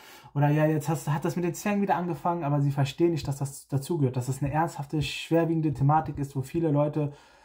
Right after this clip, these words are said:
ähm, dran scheitern, zerbrechen, ein unwürdiges Leben führen, unter Medikamenteneinfluss stehen, mit der Psyche ist nicht zu spaßen,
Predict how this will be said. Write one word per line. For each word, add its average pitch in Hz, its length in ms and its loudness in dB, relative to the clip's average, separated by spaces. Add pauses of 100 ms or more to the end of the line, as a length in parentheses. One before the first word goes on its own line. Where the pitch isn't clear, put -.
(200)
ähm, 135 240 4
dran 139 340 4
scheitern, 156 560 2
zerbrechen, 151 720 -2 (240)
ein 139 80 0
unwürdiges 165 600 6
Leben 160 260 6
führen, 160 500 2 (220)
unter 147 180 2
Medikamenteneinfluss 151 960 2
stehen, 151 260 0
mit 147 120 2
der 143 80 2
Psyche 180 380 -2
ist 151 120 0
nicht 160 180 -4
zu 151 60 0
spaßen, 165 640 2